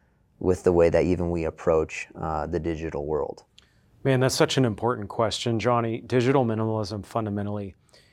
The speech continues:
Speaker 2: is a term that Cal Newport, the, the guy who thinks a lot about tech, uh, coined as a phrase.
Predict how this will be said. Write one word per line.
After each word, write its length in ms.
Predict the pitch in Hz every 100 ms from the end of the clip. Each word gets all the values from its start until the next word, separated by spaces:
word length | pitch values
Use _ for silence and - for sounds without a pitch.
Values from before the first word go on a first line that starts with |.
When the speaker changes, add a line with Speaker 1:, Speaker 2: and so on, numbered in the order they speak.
| _ 127
Speaker 2:
is 140 | 113
a 40 |
term 360 | - - 113 107
that 340 | 104 101 -
Cal 320 | - 120 113 104
Newport, 640 | 107 117 - 127 127 - - 123
the, 180 | 110 117
the 180 | 117 98
guy 300 | 120 110 95
who 120 | 101
thinks 300 | - 110 -
a 60 |
lot 180 | 104 104
about 380 | 101 98 101 _
tech, 440 | - 107 98 - _ _ _ _ _ _
uh, 380 | 120 107 107 107
coined 460 | - - 120 110 101
as 140 | 98
a 60 | 101
phrase. 600 | - 110 104 117 -